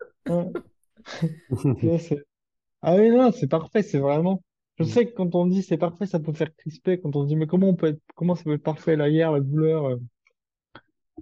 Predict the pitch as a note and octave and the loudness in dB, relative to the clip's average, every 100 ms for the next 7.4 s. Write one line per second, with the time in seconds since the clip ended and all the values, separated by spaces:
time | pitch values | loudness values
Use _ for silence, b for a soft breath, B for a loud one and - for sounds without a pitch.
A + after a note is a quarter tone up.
0 | - C3+ D3 C#3 C#3 D3 D3 C3+ D3 D3 | -8 -2 0 2 2 0 -2 -2 -2 -2
1 | F3 D3 _ _ - C3+ - _ _ _ | -4 -6 _ _ -6 -6 -8 _ _ _
2 | _ - _ _ _ _ _ _ b b | _ -20 _ _ _ _ _ _ b b
3 | _ _ - G3 G3+ F3 - _ _ _ | _ _ 0 2 4 2 -2 _ _ _
4 | - F#3+ G3+ G3 - D3 C#3 - D#3 D#3 | -16 -2 0 0 -4 0 0 -2 0 0
5 | E3 F3 F#3+ F3+ C#3+ D#3+ D#3 E3+ F#3 F#3 | 0 2 2 2 2 0 2 0 2 0
6 | C3+ B2 B2+ C#3 B2+ C3 D3+ D3 C3+ C#3 | -2 -6 -6 -6 -6 -4 -2 -2 -4 -4
7 | B2+ C3 C3+ D3+ | -2 0 0 -2